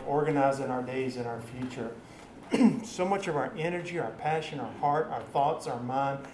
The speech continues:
our finances, our time is spent on the temporal,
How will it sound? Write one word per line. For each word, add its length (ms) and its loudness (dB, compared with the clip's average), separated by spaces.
our 60 -6
finances, 640 0
our 140 -2
time 400 0
is 140 -8
spent 560 -2
on 400 0
the 80 -4
temporal, 680 0